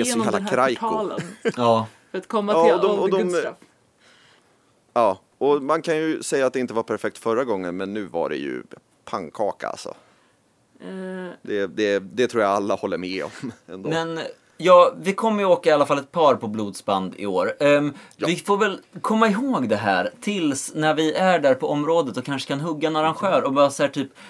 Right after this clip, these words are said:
Speaker 3: jag vet inte, se hur, jag vet inte,
Speaker 2: Men
Speaker 3: vad
Speaker 2: hur
Speaker 3: hände bakom kulisserna?
Speaker 2: Ja,
Speaker 3: Och,
Speaker 2: hur
Speaker 3: ja,
Speaker 2: de
Speaker 3: men sådär.
Speaker 2: upplevde de här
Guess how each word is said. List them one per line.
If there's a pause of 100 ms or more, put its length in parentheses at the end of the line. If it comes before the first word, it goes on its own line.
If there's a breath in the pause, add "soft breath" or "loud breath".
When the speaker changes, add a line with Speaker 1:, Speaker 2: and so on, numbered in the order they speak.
Speaker 3:
jag
vet
inte, (340)
se
hur, (360)
jag
vet
inte,
Speaker 2:
Men
Speaker 3:
vad
Speaker 2:
hur
Speaker 3:
hände
bakom
kulisserna?
Speaker 2:
Ja,
Speaker 3:
Och,
Speaker 2:
hur
Speaker 3:
ja,
Speaker 2:
de
Speaker 3:
men
sådär.
Speaker 2:
upplevde
de
här